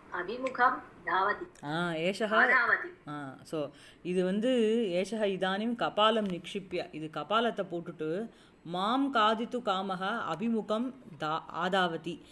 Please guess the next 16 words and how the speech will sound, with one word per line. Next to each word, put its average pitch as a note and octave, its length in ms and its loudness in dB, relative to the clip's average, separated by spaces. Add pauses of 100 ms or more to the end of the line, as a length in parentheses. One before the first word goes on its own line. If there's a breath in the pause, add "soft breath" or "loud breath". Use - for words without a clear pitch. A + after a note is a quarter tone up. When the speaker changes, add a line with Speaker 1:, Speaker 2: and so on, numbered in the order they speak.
(220 loud breath)
Speaker 2:
இது G#3+ 260 2
வந்து A3+ 680 4
என்ன A3 840 2
கடிக்கணுங்கிறதுக்காகவே G#3+ 1400 2 (400 loud breath)
முன்னாடி B3+ 520 6
வந்து G3 760 2
ஓடி G#3+ 320 6
வருது D3+ 480 0 (120)
அப்படிங்கிறான். C3+ 680 -6 (420)
எனக்கு, F3+ 340 -6
அதாவது A#3+ 400 2
என்னை G3+ 200 2
கடிக்கிறதுக்கு. A#3 600 0 (640 soft breath)
காதித்து, G#3+ 500 0
காதித்து A#3+ 440 2
காமகனா G#3+ 920 0